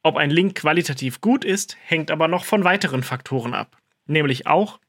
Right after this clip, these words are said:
wie relevant die linkgebende Webseite für deine eigene Webseite ist.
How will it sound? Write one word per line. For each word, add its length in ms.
wie 140
relevant 500
die 60
linkgebende 640
Webseite 480
für 160
deine 220
eigene 340
Webseite 480
ist. 320